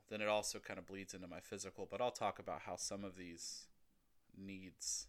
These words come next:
end up going through each pillar. But anyway, uh, learning that, or,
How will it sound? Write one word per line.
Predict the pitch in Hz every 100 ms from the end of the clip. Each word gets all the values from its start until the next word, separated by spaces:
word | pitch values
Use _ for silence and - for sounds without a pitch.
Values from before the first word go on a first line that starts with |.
| -
end | 101 90
up | 90 85 - - _ _ _ -
going | 98 90
through | 95 - 85
each | 92 98 -
pillar. | 76 64
But | 98
anyway, | 120 95 58 - - - - - -
uh, | 101 98 101
learning | 101 104 107
that, | 104
or, | 113 120 117